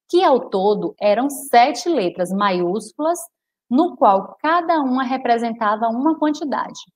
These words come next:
E as quantidades eram representadas, representadas colocando-se os símbolos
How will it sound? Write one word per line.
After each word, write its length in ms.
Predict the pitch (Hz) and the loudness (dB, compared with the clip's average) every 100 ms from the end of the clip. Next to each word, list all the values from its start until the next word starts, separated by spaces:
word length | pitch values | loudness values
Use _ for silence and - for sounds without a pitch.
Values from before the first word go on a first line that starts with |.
| _ _ _ _ _ | _ _ _ _ _
E 120 | 277 | 2
as 180 | 330 320 | 2 2
quantidades 720 | 277 233 233 175 156 165 185 | -2 -2 -2 0 0 0 -4
eram 160 | 190 196 | -4 -4
representadas, 1000 | 190 269 277 254 247 233 220 190 185 220 220 - - | -2 -4 0 0 0 -4 -2 -2 0 -4 -6 -16 -12
representadas 920 | 175 208 208 202 202 196 170 165 226 - - | -10 -4 -2 -2 -6 -2 0 0 -4 -6 -2
colocando-se 960 | 233 233 240 240 269 285 330 330 - | 2 4 2 0 -2 0 0 -2 -4
os 280 | 320 311 - | -6 -6 -10
símbolos 560 | - 196 202 240 262 | -8 -6 -2 -2 -4